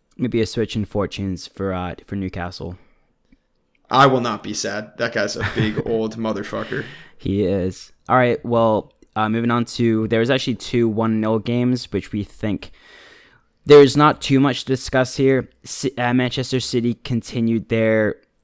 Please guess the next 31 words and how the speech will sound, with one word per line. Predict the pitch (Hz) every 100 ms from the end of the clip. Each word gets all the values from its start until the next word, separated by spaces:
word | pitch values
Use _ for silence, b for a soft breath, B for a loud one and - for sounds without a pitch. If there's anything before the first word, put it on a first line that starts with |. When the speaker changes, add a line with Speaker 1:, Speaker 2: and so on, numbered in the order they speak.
| -
Speaker 1:
pretty | - 131 123 117 110 _ -
electric | 117 117 113 123 104 - -
run | 107 113
of | 110
form, | - - 110 117 147 160 -
and | 104 117 110 104
they | - 117
actually | 107 - 110
had | 117
a | 110
goal | 104 110
from | 104 104
a |
striker | 101 - 101 104 120
for | 131
once, | 123 131 - - - b b b
which | - 101
is | 107 98
definitely | 107 104 107 98
a | -
good | 101 110 95
sign | - 107 101
for | -
them. | 98 98 107
Gabriel | - 110 107 104
Jesus | 101 107 98 110 -
scored | - 107
in | 101
the | 98
ninth | 101 104 -
minute | 123 139 131